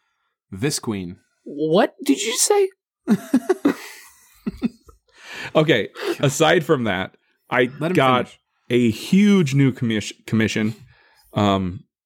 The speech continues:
Speaker 3: basically, I'm building, uh, a bunch of end tables and side tables and a desk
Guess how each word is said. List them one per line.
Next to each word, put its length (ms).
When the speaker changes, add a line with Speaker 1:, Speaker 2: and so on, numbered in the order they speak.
Speaker 3:
basically, 520
I'm 140
building, 560
uh, 580
a 80
bunch 360
of 260
end 280
tables 540
and 140
side 280
tables 500
and 320
a 80
desk 500